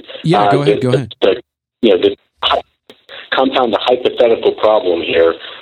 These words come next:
Speaker 2: uh, and maybe make the question, um, more, more explicit? S-, so if, if you've got a lot of time, you know, when you're doing,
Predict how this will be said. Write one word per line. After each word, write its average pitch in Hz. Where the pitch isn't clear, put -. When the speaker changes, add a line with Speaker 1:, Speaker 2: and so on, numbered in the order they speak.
Speaker 2:
uh, 87
and 90
maybe 98
make 98
the 101
question, 92
um, 82
more, 104
more 107
explicit? -
S-, -
so 113
if, 311
if -
you've 277
got 143
a 135
lot 113
of -
time, 85
you 90
know, 90
when 110
you're 101
doing, 113